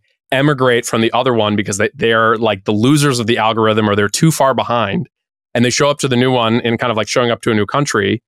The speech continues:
And then they build the new elite there because they were early and then they benefit from the growth of the network, which I think we've seen with, with Farcasters. There's a lot of new faces who have actually big followings on Farcaster 'cause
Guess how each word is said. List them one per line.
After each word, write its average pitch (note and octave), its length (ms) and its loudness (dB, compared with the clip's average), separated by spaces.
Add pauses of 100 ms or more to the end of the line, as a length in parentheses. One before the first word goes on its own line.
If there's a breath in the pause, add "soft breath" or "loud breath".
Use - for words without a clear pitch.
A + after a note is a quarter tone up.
(420)
And B2 140 0
then A#2+ 100 2
they A#2 100 2
build A2+ 300 0
the A2+ 80 0
new A2 160 2
elite G#2 320 2
there G2+ 180 2
because G2+ 380 -2
they G#2 100 2
were G#2 140 0
early A2 380 0
and G2+ 120 0
then G2+ 120 2
they G2+ 80 0
benefit G#2+ 360 -2
from G#2+ 160 -4
the G2+ 60 0
growth G2+ 300 0
of G2 100 -12
the G#2 60 -2
network, G#2 340 -2
which G#2+ 160 -6
I F#2+ 80 0
think G2 180 -4
we've F#3 140 -4
seen F#2+ 300 0
with, G2 200 -2 (380)
with G2+ 100 0
Farcasters. A#2+ 600 0
There's G2+ 120 -2
a A2 80 2
lot A2+ 220 0
of G#2+ 60 0
new G#2+ 100 0
faces A#2+ 500 0
who G#2 260 2
have G2+ 280 -2
actually G#2 300 -4
big G2 160 -4
followings A#2 320 0
on G2+ 80 -2
Farcaster F#2+ 480 -4
'cause F#2+ 200 -6